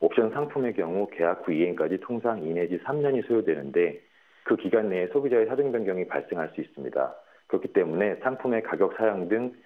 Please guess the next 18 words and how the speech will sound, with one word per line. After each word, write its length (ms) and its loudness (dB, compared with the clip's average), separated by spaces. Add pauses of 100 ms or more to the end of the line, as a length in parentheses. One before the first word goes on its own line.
(200)
계약 300 4
내용을 360 0
꼼꼼하게 540 2
확인한 420 -2
후 240 -2 (100)
신중하게 440 -4
계약하셔야 520 -2
합니다. 440 -6 (540)
중도금 420 2
지급 400 -4
후에는 540 0
사업자가 480 0
옵션 300 2
상품의 380 -4
시공에 340 -2
착수한 440 0
것으로 280 0
해석되어 580 0